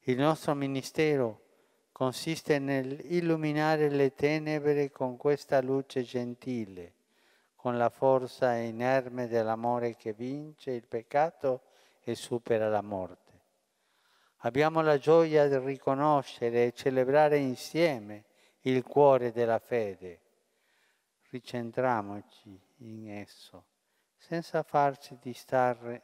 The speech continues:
distrarre da quando, invogliandoci a seguire lo spirito del mondo,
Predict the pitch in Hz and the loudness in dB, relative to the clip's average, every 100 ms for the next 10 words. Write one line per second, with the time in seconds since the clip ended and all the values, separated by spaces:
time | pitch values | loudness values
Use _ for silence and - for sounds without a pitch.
0 | - 156 117 113 131 - _ _ _ 131 | -20 -14 -14 -12 -14 -14 _ _ _ 0
1 | 131 131 120 120 113 - _ _ _ _ | 4 4 2 -4 -8 -10 _ _ _ _
2 | - 123 120 135 123 120 120 117 107 113 | -2 0 2 2 2 2 2 2 2 -2
3 | - _ _ _ _ 139 131 117 110 113 | -16 _ _ _ _ -10 -8 -4 0 -2
4 | 107 120 135 143 123 107 - - 104 104 | 0 0 0 -4 -4 -6 -6 -12 -6 -6
5 | 101 110 101 120 127 113 104 101 _ _ | -8 -14 -6 -2 -2 -2 -6 -6 _ _
6 | _ _ 110 110 - - 117 110 - 110 | _ _ -2 -2 -4 -6 -6 -4 -2 2
7 | 110 107 123 139 131 117 | 0 0 0 0 0 -4